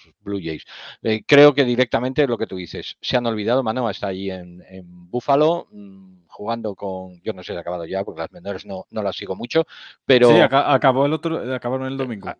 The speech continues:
Speaker 2: Ganó
Speaker 1: el otro
Speaker 2: Baltimore.
Speaker 1: día, bueno,
Speaker 2: Ganó el
Speaker 1: pues
Speaker 2: equipo de Baltimore, en la triple A.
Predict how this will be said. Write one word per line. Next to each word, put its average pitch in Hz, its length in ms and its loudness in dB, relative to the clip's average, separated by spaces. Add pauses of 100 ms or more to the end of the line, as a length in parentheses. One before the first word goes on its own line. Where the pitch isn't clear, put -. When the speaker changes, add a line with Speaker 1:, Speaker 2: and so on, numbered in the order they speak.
Speaker 2:
Ganó 131 100 2
Speaker 1:
el 123 160 6
otro 123 220 6
Speaker 2:
Baltimore. 110 240 4
Speaker 1:
día, 85 120 -8
bueno, 95 300 -6
Speaker 2:
Ganó 120 200 -2
el 139 80 0
Speaker 1:
pues 98 80 0
Speaker 2:
equipo 135 180 0
de 123 60 2
Baltimore, 104 600 -6
en 110 60 -6
la 110 80 -2
triple 104 280 -10
A. - 100 -16